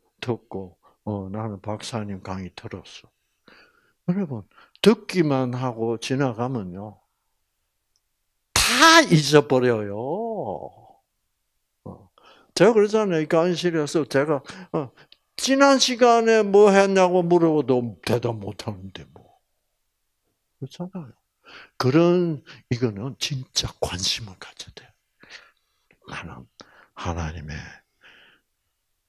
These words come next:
사랑이, 그 하나님의 사랑이 무조건적 사랑이며,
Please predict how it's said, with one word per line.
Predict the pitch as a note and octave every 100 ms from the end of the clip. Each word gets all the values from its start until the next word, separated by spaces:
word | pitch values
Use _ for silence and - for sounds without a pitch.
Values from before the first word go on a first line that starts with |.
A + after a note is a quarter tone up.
| _ _ _ -
사랑이, | - - - E2 - G#2+ E2+ _ _ _ _ _ _ _
그 | - A#2
하나님의 | - A#2 D#2+ E2 G2 F2+ - _ _ - - _ _ _ -
사랑이 | - - - D2 F2+
무조건적 | - G#2+ G2+ - - - F#2 F#2 -
사랑이며, | - - - E2 F#2 F#2 F#2 F#2 F2 -